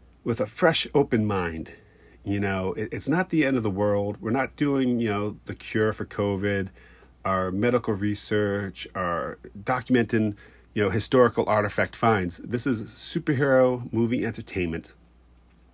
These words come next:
and we got a second chance to get it and do it right.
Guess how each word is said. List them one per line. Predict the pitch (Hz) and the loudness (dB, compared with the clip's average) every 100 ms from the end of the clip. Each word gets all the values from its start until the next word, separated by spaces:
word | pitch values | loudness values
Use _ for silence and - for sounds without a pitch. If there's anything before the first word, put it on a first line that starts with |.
| - | -6
and | 104 95 | -4 -2
we | |
got | 95 90 | 0 -2
a | - | -2
second | 110 107 117 | -4 -2 -2
chance | - 107 107 - | 0 -2 -2 -4
to | 101 | -6
get | 92 85 | -4 -4
it | 90 - - - - - | -6 -10 -20 -20 -20 -10
and | 82 76 | -8 -2
do | 101 | 0
it | 104 | 0
right. | 95 82 85 | 0 -4 -6